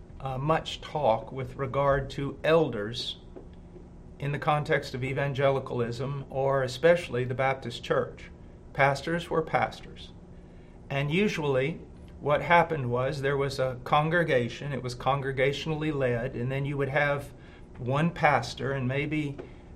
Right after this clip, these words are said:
maybe deacons. And then gradually, uh, people started looking at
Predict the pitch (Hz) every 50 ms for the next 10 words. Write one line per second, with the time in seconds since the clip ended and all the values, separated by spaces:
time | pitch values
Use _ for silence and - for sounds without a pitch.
0 | - - 135 143 147 147 143 147 123 151 160 147 - - 127 127 123 123 - -
1 | - - - - - - - - - - - - - - - - - - - -
2 | - - - - - 151 156 165 175 175 170 147 - - - - - - 160 143
3 | 175 185 208 226 220 170 147 165 151 147 131 127 139 160 180 175 - - - -
4 | 143 135 131 127 - 170 160 - 165 160 156 - - 151 156 151 151 139 139 147
5 | 156 156 - 165 170 151 123 - 143 147 143 151 156 - -